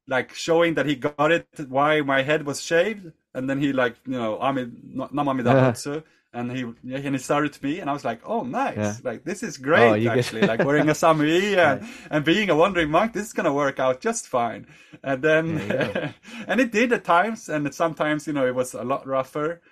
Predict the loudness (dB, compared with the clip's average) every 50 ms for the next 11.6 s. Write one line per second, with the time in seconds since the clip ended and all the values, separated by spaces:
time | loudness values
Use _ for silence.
0 | _ _ _ -20 -20 _ _ _ _ _ _ _ _ 0 2 4 4 4 2 0
1 | 2 4 4 6 4 4 2 0 -4 -10 _ _ _ _ _ _ _ _ _ _
2 | _ _ _ _ -20 _ _ -8 -6 -2 0 0 -2 -2 0 0 2 2 2 0
3 | -6 -10 -10 -10 -10 -10 -8 -6 -4 -4 -4 -6 -8 -10 -12 -16 _ _ _ _
4 | _ _ -20 _ _ _ -10 -4 0 0 0 2 0 -2 -2 -4 -4 -6 -6 -4
5 | -4 -4 -4 -6 -6 -6 -4 -4 -4 -6 -6 -8 -6 -4 -4 -4 -4 -2 -2 -2
6 | -2 -2 -4 -6 -4 -4 -4 -4 -6 -6 -6 -6 -6 -6 -10 -14 -12 -4 0 0
7 | 0 0 -2 -4 -6 -6 -2 -2 -2 -2 -4 -8 -12 -12 -10 -10 -10 -10 -8 -8
8 | -6 -4 -4 -4 -6 -8 -12 -12 -12 -14 -14 -12 -10 -8 -6 -6 -6 -8 -10 -10
9 | -10 -8 -8 -6 -8 -8 -8 -6 -6 -6 -6 -8 -14 -18 -20 _ _ _ _ _
10 | _ _ _ _ _ _ _ -6 -4 -4 -4 -4 -2 0 2 4 4 4 2 0
11 | -4 _ _ _ _ _ -12 -10 -10 -10 -10